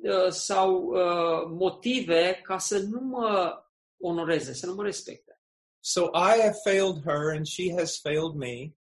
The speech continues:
Speaker 1: Eu am dezamăgit-o și ea m-a dezamăgit pe mine.
Speaker 2: And she can say, "I'm not going to treat you this way because you failed me."
Speaker 1: Și ar putea să spună,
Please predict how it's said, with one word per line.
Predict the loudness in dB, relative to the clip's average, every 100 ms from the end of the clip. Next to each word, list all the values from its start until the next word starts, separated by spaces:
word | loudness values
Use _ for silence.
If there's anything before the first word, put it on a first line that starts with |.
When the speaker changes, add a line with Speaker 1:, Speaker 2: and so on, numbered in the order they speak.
| _ _ _ -20 _ _
Speaker 1:
Eu | 4 6
am | 6 4
dezamăgit-o | 2 2 0 -2 -4 -4 -2 -2 -4 -10
și | -14 -8 0
ea | 4 4
m-a | 0 -6 -6
dezamăgit | -6 -4 -4 -6 -12 -12
pe | -12
mine. | -10 -12 -16 _ _ _ _ _ _ _ -8
Speaker 2:
And | -4
she | -2 -2
can | -2 -2
say, | 4 6 6 4 -4 _ _ _ _ 0
"I'm | 2
not | 4 2 2
going | -2 -2 -2
to | -4 -6
treat | -4 -4 -4 -4
you | -2
this | -2 -2 0
way | 2 2
because | 0 -2 0 0 -2
you | -6
failed | -2 2 2 0
me." | 0 -2 -4 -10 _ _ _ -20 _ _ _
Speaker 1:
Și | -6 2
ar | 4 4
putea | 0 0 0
să | -2
spună, | -6 -4 -2 -2 -4